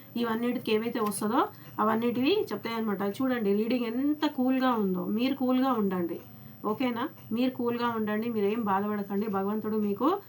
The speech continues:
మీ తపస్సుకి మెచ్చి మీ ఏవైతే మీ భర్త, భార్య ఉన్నారో మీకు అనేది ఇవ్వడం జరుగుతుంది. ఈ, ఈ సంవత్సరంలో డిసెంబర్లో చాలామందిది యూనియన్ ఉందండి, దాంట్లో డౌటే లేదు.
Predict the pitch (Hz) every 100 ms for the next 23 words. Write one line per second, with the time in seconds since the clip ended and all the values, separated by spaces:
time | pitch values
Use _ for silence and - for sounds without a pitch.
0 | - - - 220 269 285 - 196 247 254
1 | 262 247 214 - 302 262 226 262 - 208
2 | 220 247 254 269 220 190 202 214 240 202
3 | 202 214 220 196 196 220 247 214 214 214
4 | 202 190 190 226 202 208 233 208 196 196
5 | 196 190 214 214 226 262 277 - - -
6 | - - 240 254 262 214 220 214 214 240
7 | - 262 220 202 254 320 214 208 - 269
8 | 247 208 233 254 196 208 247 269 214 214
9 | 254 240 220 214 226 196 190 190 175 -
10 | - - - - - 208 220 208 185 190
11 | 190 233 202 175